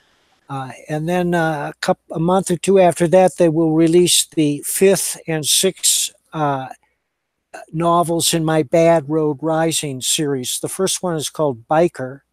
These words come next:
It's about a reformed motorcycle hoodlum, goes to prison, finds God, comes out, turns his life around, but the only work he can get is delivering summons.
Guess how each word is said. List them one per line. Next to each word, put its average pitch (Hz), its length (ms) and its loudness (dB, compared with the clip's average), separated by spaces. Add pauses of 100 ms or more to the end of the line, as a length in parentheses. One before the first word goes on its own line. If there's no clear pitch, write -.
(500)
It's 151 180 -4
about 151 360 2
a 151 40 -2
reformed 175 840 -2
motorcycle 160 760 -2
hoodlum, 147 560 -4 (720)
goes 160 300 -2
to - 80 -12
prison, 156 580 -2
finds 165 420 -2
God, 143 440 -6
comes 170 260 -2
out, 147 320 0 (380)
turns 175 260 -2
his 160 160 -2
life 165 320 2
around, 139 420 -4 (560)
but 147 120 -10
the 165 100 2
only 170 200 2
work 170 320 0
he 165 120 -4
can 156 220 -6
get 156 240 4
is 147 200 -4
delivering 165 600 2
summons. 147 760 -2